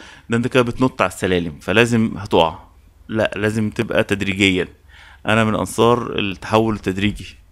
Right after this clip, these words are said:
تمام؟ و-، ويعني من غير ثورات ومن غير أي حاجة خالص، واحدة واحدة هنبدأ نعلم الناس كلها بيم، بس اللي هيبدأ يشتغل بيم هو في فريق صغير،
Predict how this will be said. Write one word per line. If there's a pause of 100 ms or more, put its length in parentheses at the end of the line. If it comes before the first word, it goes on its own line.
(100)
تمام؟ (640)
و-،
ويعني
من
غير
ثورات
ومن
غير
أي
حاجة
خالص، (720)
واحدة
واحدة (340)
هنبدأ
نعلم
الناس
كلها
بيم،
بس
اللي
هيبدأ
يشتغل
بيم
هو
في
فريق
صغير،